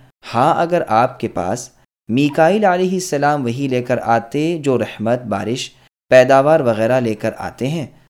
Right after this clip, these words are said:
جو ہمارے دوست ہیں، تو ہم آپ کی تابعداری اور تصدیق کرتے۔ اس پر یہ آیت نازل ہوئی۔ یہ روایت مسند احمد کی ہے۔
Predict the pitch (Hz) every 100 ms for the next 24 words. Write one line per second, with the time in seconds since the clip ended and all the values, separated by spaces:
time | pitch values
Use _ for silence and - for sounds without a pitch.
0 | _ 175 214 160 160 156 175 117 113 139
1 | 139 - 151 202 - 147 151 - 107 113
2 | - - 113 107 104 101 101 139 160 _
3 | _ _ 147 147 98 - 123 135 135 101
4 | 95 - 101 - _ _ _ _ 196 180
5 | - - 147 143 101 127 123 104 101 123
6 | 120 98 - 92 - 87 - _ _ _
7 | _ _ _ _ _ 101 147 190 165 123
8 | 135 151 110 - 113 95 95 82 - 117
9 | 131